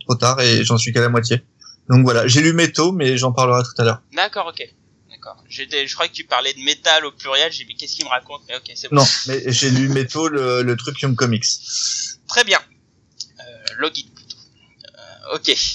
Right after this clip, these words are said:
Speaker 2: ça marche. Bon, et ben il reste plus que moi. Bah moi, je peux vous parler de...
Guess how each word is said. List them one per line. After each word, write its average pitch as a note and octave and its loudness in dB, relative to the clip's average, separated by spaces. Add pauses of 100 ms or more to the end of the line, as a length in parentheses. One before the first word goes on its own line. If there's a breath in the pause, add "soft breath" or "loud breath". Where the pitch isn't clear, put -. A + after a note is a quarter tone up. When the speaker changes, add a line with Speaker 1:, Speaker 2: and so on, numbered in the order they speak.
Speaker 2:
ça C#3 -2
marche. - -8
Bon, C#3 -6
et C#3 -4
ben C3+ -6
il D3 0
reste D#3 0
plus A#3 -14
que G#3 -2
moi. E3 0
Bah D3 2
moi, D#3+ -2
je - -16
peux C3+ -16
vous C3+ -20
parler C#3+ -2
de... C3 -18